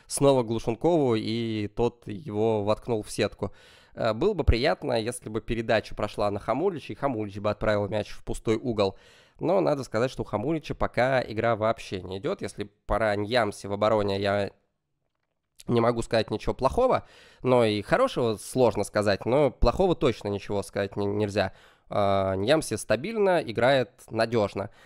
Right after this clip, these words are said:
То вот про Хамулича сказать плохого можем практически в каждой игре.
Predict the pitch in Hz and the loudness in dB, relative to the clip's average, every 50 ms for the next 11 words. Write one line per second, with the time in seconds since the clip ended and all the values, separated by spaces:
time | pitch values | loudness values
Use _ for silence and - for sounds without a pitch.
0 | - - _ - - 196 202 - - 175 - 165 175 220 254 240 202 - 180 - | -20 -20 _ -4 0 0 0 2 2 2 4 4 4 2 2 0 -2 -4 -4 -4
1 | - - 135 170 180 - 143 135 - 165 175 196 190 175 165 160 151 143 127 113 | 0 -2 -2 -2 -2 -4 -4 -2 0 2 2 2 4 4 4 4 4 4 2 2
2 | 127 147 131 139 127 - 110 101 - 131 127 - - 120 - - 113 117 110 98 | 2 2 2 0 -4 -4 -4 -6 -6 -8 -10 -10 -12 -12 -6 -2 0 0 0 -2
3 | 110 113 113 107 104 95 87 87 | -4 -6 -4 -4 -2 -4 -4 -6